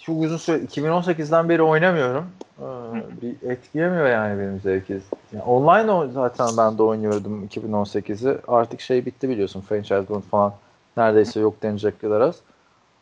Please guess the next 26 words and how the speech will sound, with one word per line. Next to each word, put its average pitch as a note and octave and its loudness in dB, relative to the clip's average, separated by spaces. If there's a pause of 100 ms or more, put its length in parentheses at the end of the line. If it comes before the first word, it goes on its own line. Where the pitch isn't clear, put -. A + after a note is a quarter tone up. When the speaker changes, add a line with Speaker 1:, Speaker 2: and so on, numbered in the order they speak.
Speaker 1:
Online F#3+ 6
oynadığımda E3 0
da D3 4
iki C#3+ -6
bin D#3 -8
on D#3+ -4
sekizde A2+ -10
mesela A#2+ 0
genelde C#3+ 0
Los C#3 0
Angeles C#3 -6 (540)
Rams'ı C3 0
alıyordum. A#2+ 0 (420)
Yani G#2+ -8
çünkü A2 -12
de-, A#2 2
hem A#2+ -10
pası A#2 -6
hem A#2 -2
şeyi A2+ -4
dengeli A2 0
diye F#2+ 0 (100)
koşu G2+ -4
hücumu. F#2 -6
Gerçi F2 -2
o - -10